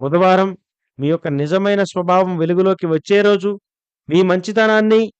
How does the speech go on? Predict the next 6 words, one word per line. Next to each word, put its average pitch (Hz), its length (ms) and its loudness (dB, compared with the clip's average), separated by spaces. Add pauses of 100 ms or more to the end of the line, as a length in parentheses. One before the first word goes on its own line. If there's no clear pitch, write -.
(140)
ఇక 160 200 -4
దాచిపెట్టడం 170 1040 -2 (460)
దేవతా 185 560 0
గ్రహం 165 400 -2
సాధ్యం 165 460 -4
కాదు. 185 480 0